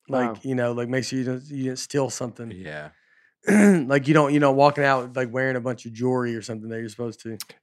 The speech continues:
Speaker 2: I mean, maybe, but I think it's very few people get invited. I think Meghan Markle's mom was, like, the last new person to come for Christmas dinner, and so
Speaker 3: What,
Speaker 1: Get
Speaker 3: what
Speaker 1: on the scale, ma'am.
Speaker 3: <laughs>
Speaker 1: Uh, I don't think so. Like, you know, <laughs> like this.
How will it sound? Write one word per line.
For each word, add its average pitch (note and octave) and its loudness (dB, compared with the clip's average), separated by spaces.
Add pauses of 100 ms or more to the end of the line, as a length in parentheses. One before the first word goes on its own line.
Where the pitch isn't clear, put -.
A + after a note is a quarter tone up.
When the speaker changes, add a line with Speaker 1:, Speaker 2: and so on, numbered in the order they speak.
Speaker 2:
I A3 6
mean, A3+ 10
maybe, A3+ 10
but F#3 8
I G3 10
think A#3+ 4
it's - -2
very F3+ 4
few F3+ -4
people F3 -2
get D3 0
invited. C#3 2 (180)
I C#3+ -2
think D#3 2
Meghan E3 6
Markle's D3+ 2
mom C#3+ 2
was, B2+ -10
like, C3 -8
the C3 -8
last C3 -6
new C3 -4
person C#3+ -4
to C3 -6
come C3 -8
for C3 -12
Christmas C#3 -10
dinner, C3 -6
and A#2 -12 (760)
so A#2 -12 (840)
Speaker 3:
What, A#2 4
Speaker 1:
Get D3+ 8
Speaker 3:
what E3+ 10
Speaker 1:
on E3+ 6
the D#3+ 0
scale, F3 8
ma'am. D#3 2
Speaker 3:
<laughs> - -4 (360)
Speaker 1:
Uh, C#3+ 6
I D#3+ 4
don't C#3 2
think A#2 -4
so. A2+ -14 (260)
Like, C#3 4
you D3 4
know, C#3 4
<laughs> - -2
like D#3 2
this. C3+ -6